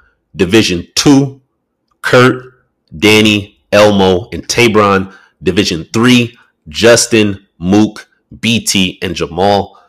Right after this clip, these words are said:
Please give feedback about those divisions and how they stand. Again, Cam, Larray, Chris, and Rio, Kurt, Danny, Elmo, and Tabron in Division two. In Division three, we have Justin, Mook, B T, and Jamal. Moving on.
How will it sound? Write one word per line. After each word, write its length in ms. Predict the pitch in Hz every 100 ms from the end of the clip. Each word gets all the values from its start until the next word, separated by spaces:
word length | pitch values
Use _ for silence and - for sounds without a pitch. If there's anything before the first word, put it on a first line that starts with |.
| _ -
Please 320 | 123 123 120
give 200 | 117 98
feedback 560 | - 107 87 90 87
about 280 | 82 87 82
those 140 | 87 82
divisions 420 | 80 98 90 82
and 100 | 78
how 100 | 85
they 140 | 80
stand. 320 | - 85 76
Again, 320 | 87 92 90 - - -
Cam, 560 | 120 127 135 147 - _
Larray, 560 | 95 92 98 95 92 -
Chris, 360 | - 117 117
and 180 | 104 95
Rio, 420 | 90 82 78 85 _ _ -
Kurt, 420 | - 127 165 - _ -
Danny, 500 | 90 107 98 95 98
Elmo, 360 | 101 107 123 113
and 80 | 104
Tabron 500 | - 107 90 82 82
in 80 | 82
Division 320 | 80 87 131
two. 300 | - 82 82 _ _
In 80 | 87
Division 380 | 82 95 101 92
three, 200 | 107 139
we 160 | 117
have 260 | 98 90 78
Justin, 400 | 98 - - 92
Mook, 320 | 87 95 95
B 140 | 92 95
T, 180 | 101
and 100 | 90
Jamal. 380 | 87 82 80 - _ _ _ _ _ _ _ _ _ _ _ _ _
Moving 300 | 98 120 110
on. 200 | 90 67